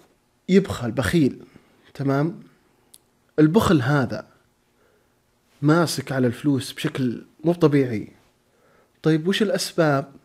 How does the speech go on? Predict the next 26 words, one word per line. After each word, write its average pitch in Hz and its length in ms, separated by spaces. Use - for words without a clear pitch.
والله 143 280
أنا 151 280
مجمع 156 360
عشان 139 320
اليوم 175 300
الأسود، 151 460
والله 151 220
أن 160 140
هذا 156 640
شيء 160 220
ثمين 151 400
أنا 139 120
بالنسبة 151 400
لي 165 160
ما 175 360
أقدر 170 380
أتخلص 180 640
منه، 147 400
شيء 185 180
مقدس 165 580
بس-، - 300
بالنسبة 147 440
لي. 127 200
إذن 139 460
وسواس 170 500
قهري 143 760